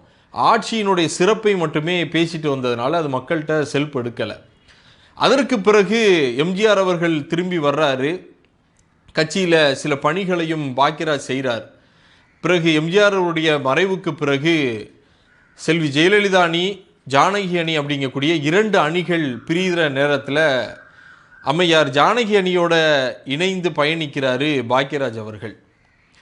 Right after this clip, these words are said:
பிறகு அந்த தேர்தல்லையும் பிரச்சாரத்தை, ஜானகி அம்மையார் அவர்களுடைய அணிக்கு பிரச்சாரத்தை மேற்கொள்றார் பாக்யராஜ்.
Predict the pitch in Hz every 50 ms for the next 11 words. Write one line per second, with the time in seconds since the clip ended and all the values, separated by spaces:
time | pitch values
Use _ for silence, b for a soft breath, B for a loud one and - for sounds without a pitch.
0 | b b b b b b 185 202 233 233 208 214 214 208 190 175 170 - 131 156
1 | 190 214 233 220 175 - 202 202 214 208 196 202 185 175 175 165 165 185 190 185
2 | 175 156 139 - 151 143 143 - 196 196 190 175 160 143 - 170 170 170 156 139
3 | 131 139 143 170 185 196 180 175 170 160 156 160 151 156 151 147 143 139 139 139
4 | 143 135 143 135 131 135 127 123 127 143 160 147 - 160 160 156 143 - - 127
5 | 123 127 170 170 170 160 143 139 147 131 127 135 143 147 - 151 139 139 139 131
6 | 117 110 123 127 143 135 139 131 123 120 127 143